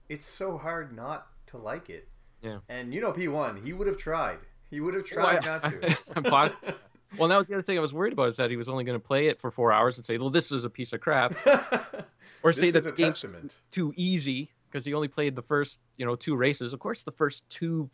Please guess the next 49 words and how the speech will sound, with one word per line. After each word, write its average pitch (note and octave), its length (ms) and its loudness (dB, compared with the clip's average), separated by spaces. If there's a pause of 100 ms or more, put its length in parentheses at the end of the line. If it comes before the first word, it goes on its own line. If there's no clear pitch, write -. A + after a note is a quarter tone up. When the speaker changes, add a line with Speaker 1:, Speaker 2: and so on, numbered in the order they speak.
Speaker 2:
ten D#3+ 220 0
percent D#3 420 -2
of C3 100 -2
whatever C3+ 340 0
game C3 240 -4
is - 80 -10
gonna B2+ 160 -8
be A2+ 100 -12
easier C3 300 -4
than A2+ 80 -4
the G#2 60 -4
rest C#3 260 0
of - 20 -6
the A2 60 -8
game. B2 300 -8 (200)
Speaker 1:
Right. G2+ 240 -16 (460)
Speaker 2:
Resident A2+ 260 -2
Evil G#2+ 160 -6
four. A#2 300 -2
<clears throat> D#3 340 -2
But, B2+ 240 4 (340)
Speaker 1:
Oh, D#3+ 120 -12
boy. C3 160 -10 (420)
Speaker 2:
<laughs> - 460 -4
um, C#3 360 2 (440)
but D3+ 120 2
player G3 220 4
two, F#3+ 180 2
uh, - 80 2
just A3 220 -2
a F#3 40 -8
piece - 280 -6
of D3+ 80 -8
advice C3 460 0
for A#2+ 160 -6
you. A2 200 -6 (260)
Speaker 1:
Yeah. C3+ 160 -10 (320)
Speaker 2:
If D3+ 120 2
you're E3 80 0
gonna A#3+ 160 4
pick G#3+ 180 -2
a D#3 60 -4
game C#3+ 200 -2
for C#3 120 -8
the A2+ 80 -6
Cartridge C3 500 -2
Club, G2 260 -12 (460)
maybe E3+ 460 0
do C#3+ 540 0